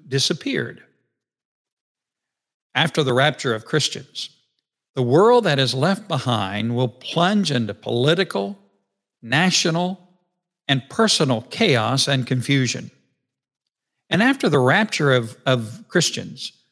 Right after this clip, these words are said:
the whole spiritual atmosphere of the world will change dramatically. With Christians gone,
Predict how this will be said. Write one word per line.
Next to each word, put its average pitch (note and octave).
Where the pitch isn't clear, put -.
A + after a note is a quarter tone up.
the C#3+
whole A#3
spiritual A3
atmosphere C3+
of C3
the C3
world A#2+
will C3+
change F3
dramatically. B2+
With C3
Christians D3+
gone, C3+